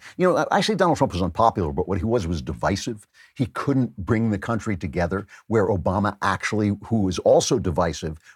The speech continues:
brought the country together more because of the, of his aspect, because of the way he looked,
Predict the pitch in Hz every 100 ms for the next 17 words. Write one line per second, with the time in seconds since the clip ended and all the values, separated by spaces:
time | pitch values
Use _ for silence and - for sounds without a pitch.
0 | - 85 107 117 - - 120 107 110 92
1 | - 98 110 98 95 98 135 135 101 92
2 | - _ - 98 - 131 127 110 90 80
3 | 90 - 98 90 101 92 82 - - _
4 | 101 98 - 71 - 85 110 101 90 95
5 | 90 104 92 95 95 -